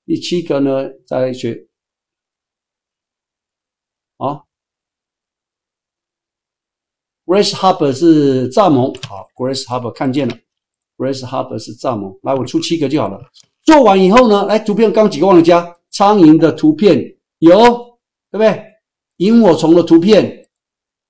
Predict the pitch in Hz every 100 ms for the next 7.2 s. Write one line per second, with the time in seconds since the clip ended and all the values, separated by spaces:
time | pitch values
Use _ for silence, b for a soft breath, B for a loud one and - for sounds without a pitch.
0 | _ _ _ _ _ - 139 147 185 -
1 | - _ _ _ _ _ - 175 160 165
2 | 196 147 160 156 175 175 165 - 143 160
3 | 123 110 - _ _ _ _ - 202 220
4 | 170 160 165 240 208 151 156 160 160 -
5 | _ 156 202 170 - - _ _ 160 180
6 | - 170 147 127 - 147 156 151 135 113
7 | 101